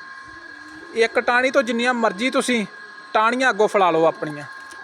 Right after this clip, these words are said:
ਕੋਈ ਚੱਕਰ ਵਾਲੀ ਗੱਲ ਨਹੀਂ ਗੀ। ਪਰ ਦੌੜ ਲੱਗੀ ਪਈ ਅੱਜ ਕੱਲ੍ਹ, ਅੱਜ ਹੀ ਸਿੱਖਣ ਦੀ,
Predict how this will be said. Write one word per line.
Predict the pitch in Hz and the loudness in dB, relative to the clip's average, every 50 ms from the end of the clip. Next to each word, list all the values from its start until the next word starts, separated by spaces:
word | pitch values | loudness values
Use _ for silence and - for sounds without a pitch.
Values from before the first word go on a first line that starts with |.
| - - - | -18 -8 -2
ਕੋਈ | - 226 233 240 | 2 2 2 2
ਚੱਕਰ | - - - - - 196 | 0 -2 -2 2 2 4
ਵਾਲੀ | 190 185 190 202 | 4 4 4 2
ਗੱਲ | 185 185 165 156 156 147 | 2 2 0 0 0 -4
ਨਹੀਂ | 147 147 | -8 -10
ਗੀ। | 147 147 - - - - - - - - - - - - - - - - - - - - - - - - | -12 -14 -16 -18 -18 -20 -18 -18 -18 -16 -16 -16 -16 -16 -18 -18 -18 -18 -18 -18 -20 -20 -20 -14 -6 -2
ਪਰ | 240 226 240 | 0 0 2
ਦੌੜ | 214 202 262 254 247 226 214 | 2 4 6 6 6 6 4
ਲੱਗੀ | 220 233 226 202 240 254 | 4 2 2 0 0 -2
ਪਈ | 247 277 269 262 262 254 | 0 0 2 2 2 2
ਅੱਜ | 240 208 247 | 2 2 0
ਕੱਲ੍ਹ, | 240 269 262 262 254 233 214 - - - - - - - - - - - - - - - - 220 233 | 2 2 2 2 2 0 -2 -4 -14 -20 -20 -20 -20 -20 -20 -20 -20 -20 -20 -20 -12 -4 0 2 2
ਅੱਜ | 226 190 196 | 2 2 0
ਹੀ | 247 233 262 254 | 0 2 2 2
ਸਿੱਖਣ | 214 247 226 - 196 185 | 0 -2 -2 -2 -2 -2
ਦੀ, | 180 160 151 | -2 -4 -6